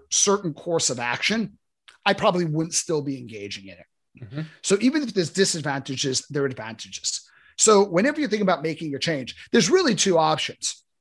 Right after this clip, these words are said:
Speaker 1: There's, I'm either going to take action towards change or I'm not. But whether you look at change or not changing,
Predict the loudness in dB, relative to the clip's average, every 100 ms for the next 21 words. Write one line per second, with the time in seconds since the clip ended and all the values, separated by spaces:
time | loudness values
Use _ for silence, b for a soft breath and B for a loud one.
0 | 2 2 4 2 2 4 2 4 2 2
1 | -4 -4 -4 -6 _ 0 2 2 2 -2
2 | -2 -6 -6 -8 -8 -4 -2 -2 -4 -4
3 | 2 2 4 2 2 -2 _ b b b
4 | _ 4 4 4 2 2 2 0 -2 0
5 | 0 0 -2 0 0 -2 -4 -4 -6 -6
6 | -6